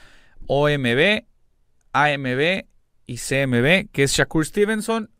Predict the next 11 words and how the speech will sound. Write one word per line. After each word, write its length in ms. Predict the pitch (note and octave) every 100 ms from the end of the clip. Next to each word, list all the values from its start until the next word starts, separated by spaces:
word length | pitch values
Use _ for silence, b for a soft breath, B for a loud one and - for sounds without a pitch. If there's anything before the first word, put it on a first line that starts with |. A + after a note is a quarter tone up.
| _
contra 600 | - F3+ F#3 F#3 F#3 F3 -
el 180 | D3+
campeón 440 | C#3 B2+ A#2 C#3 D3+
de 80 | D3+
peso 480 | - - D#3 F3
ligero 480 | E3 D#3 E3 D#3 D3+
de 100 | C3+
la 180 | A#2+ A2
A 180 | B2 C3+
M 220 | D3 C#3+
B 240 | C3+ C#3+